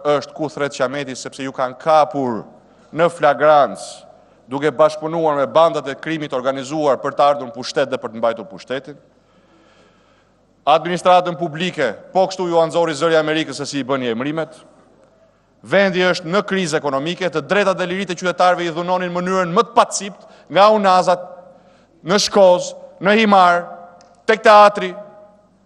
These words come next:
Pra ju jeni damkosur si pengesa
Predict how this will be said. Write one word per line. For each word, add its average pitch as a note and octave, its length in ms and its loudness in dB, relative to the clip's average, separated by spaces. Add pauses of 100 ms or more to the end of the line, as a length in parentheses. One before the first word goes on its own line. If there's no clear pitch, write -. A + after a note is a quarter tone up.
(640)
Pra F#3 160 4
ju B3 200 2
jeni A#3 180 2
damkosur G#3+ 840 4 (920)
si G#3 180 -2
pengesa G#3 600 2